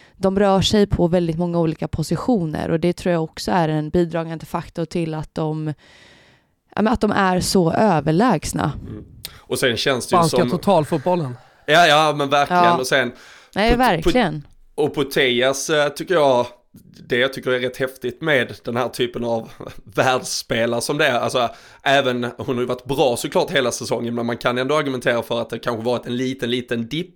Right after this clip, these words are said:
Speaker 2: under vintern. Det var lite covid-sjukdom, det var lite allt möjligt, också ett Barcelona som valde att rotera en del, och man, det var inte hon som kanske lyfte lag, hon behövde inte bära laget heller, det var lite transportsträcka nu två, tre månader,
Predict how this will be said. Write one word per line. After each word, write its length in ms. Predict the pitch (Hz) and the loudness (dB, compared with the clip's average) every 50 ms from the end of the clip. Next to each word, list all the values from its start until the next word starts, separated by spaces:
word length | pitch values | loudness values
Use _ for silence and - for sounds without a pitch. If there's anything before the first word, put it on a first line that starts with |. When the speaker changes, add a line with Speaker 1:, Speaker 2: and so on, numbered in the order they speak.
| - - | -10 -4
Speaker 2:
under 300 | - 147 127 120 135 123 | -2 -2 0 0 -2 -2
vintern. 440 | 127 127 120 120 120 - 143 143 | -2 -2 -4 -4 -2 -2 -2 0
Det 60 | 135 131 | 0 0
var 160 | 131 127 123 | 0 0 0
lite 260 | 123 120 120 - 123 | 0 -2 -2 -4 -6
covid-sjukdom, 840 | - - 117 127 131 123 - - 131 123 - - 147 143 147 147 143 | -6 -4 -2 -2 -4 -2 -2 -4 -4 -4 -4 -4 -4 -4 -4 -4 -2
det 60 | 127 | -2
var 140 | 123 120 117 | -2 -2 -2
lite 400 | 120 123 120 - 131 123 117 117 - - - - - - - _ _ | -2 -4 -4 -2 -2 -2 -2 -4 -8 -14 -20 -20 -20 -20 -20 _ _
allt 220 | - 131 127 123 - | 0 0 0 0 0
möjligt, 300 | 135 135 139 120 107 - | 2 2 2 0 0 -2
också 240 | 135 131 - - 123 | -4 -2 -2 -4 -6
ett 100 | 110 - | -4 -4
Barcelona 420 | 127 120 - 131 127 127 123 113 | -4 -4 -2 -2 -2 -2 -2 -4
som 160 | - 117 117 | -6 -4 -4
valde 220 | 117 113 113 113 101 | -2 -2 -4 -4 -6
att 140 | - - | -10 -10
rotera 480 | 127 120 - 165 160 160 165 151 151 151 | -12 -10 -6 -4 -2 0 0 0 0 -2
en 140 | 151 151 147 | -2 -2 -2
del, 380 | 147 147 147 139 139 139 139 | 0 0 2 2 2 2 2
och 60 | 135 135 | 0 0
man, 180 | 135 131 123 - - - - - - - | -2 -4 -6 -8 -16 -20 -20 -20 -14 -6
det 80 | 139 | -2
var 80 | 131 139 | -2 0
inte 140 | - - 143 | 2 2 2
hon 220 | 175 170 139 131 | 2 2 0 0
som 140 | - 147 139 | -2 -2 -2
kanske 240 | 160 165 160 - 143 | -2 0 0 2 0
lyfte 640 | 131 - - 123 127 127 139 139 - - - - 123 | 0 0 -2 -4 -2 -2 -2 -2 -4 -6 -8 -2 0
lag, 180 | 156 170 131 | 0 0 0
hon 140 | - 143 135 | 0 -2 0
behövde 440 | 139 139 139 170 120 - - - 175 | 0 2 2 2 0 0 -2 -2 -2
inte 180 | 214 220 - 135 | -2 -2 -2 0
bära 360 | 117 135 131 131 131 120 120 | 2 4 4 4 2 2 0
laget 340 | 127 127 117 117 117 117 - | 0 0 0 -2 -4 -4 -6
heller, 160 | 117 120 113 | -6 -4 -4
det 100 | 113 135 | -4 -2
var 180 | 131 127 117 | 0 0 0
lite 240 | 127 160 180 180 - | 0 -2 -2 -2 -4
transportsträcka 960 | - - - 127 117 - - - 135 139 139 135 - - - 117 113 - 190 | -4 -4 -4 -4 -4 -2 0 2 2 2 0 -2 -6 -8 -6 -6 -4 -2 0
nu 140 | 196 208 156 135 | 0 0 0 -2
två, 180 | - - 127 | -2 -4 -4
tre 160 | 117 - 127 | -4 -2 -2
månader, 480 | 123 127 123 123 120 117 113 113 117 | -2 0 0 0 -2 -2 -4 -4 -6